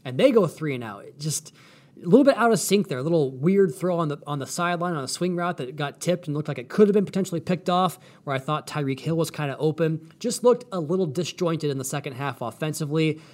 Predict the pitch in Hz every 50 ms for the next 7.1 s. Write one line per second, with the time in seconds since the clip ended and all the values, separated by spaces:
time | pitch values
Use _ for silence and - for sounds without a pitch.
0 | - _ - 135 - - 123 120 135 151 170 170 151 135 175 156 143 139 185 196
1 | 202 196 190 - - 143 139 139 147 156 165 165 156 160 - 156 156 156 143 139
2 | 143 139 147 143 135 135 135 131 139 139 143 143 131 143 - - 131 123 117 165
3 | 156 143 127 123 120 - - - - - _ - 139 131 - 170 160 147 135 -
4 | - 139 127 123 156 175 180 175 170 139 143 139 156 143 139 123 117 - - 160
5 | 180 185 180 - 196 180 175 - - 160 156 143 143 135 - - 147 135 127 123
6 | - - _ _ _ - - - 214 240 220 220 202 - - 156 165 156 151 147
7 | 131